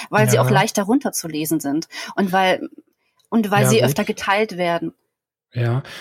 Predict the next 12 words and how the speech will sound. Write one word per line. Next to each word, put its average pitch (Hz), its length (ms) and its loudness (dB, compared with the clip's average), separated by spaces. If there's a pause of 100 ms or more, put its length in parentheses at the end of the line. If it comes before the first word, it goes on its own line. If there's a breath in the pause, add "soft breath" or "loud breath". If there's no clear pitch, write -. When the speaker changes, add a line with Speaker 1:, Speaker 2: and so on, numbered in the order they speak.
(140 loud breath)
Speaker 2:
wobei 131 200 2
du 139 80 4
merkst 139 300 2
es, - 120 -8
glaub 131 220 2
ich, 120 180 -4
in, 131 160 0
in 123 160 0
Kommentarbereichen, 135 1160 0 (420 loud breath)
ähm, 123 200 2
liest 135 280 0
du 135 260 0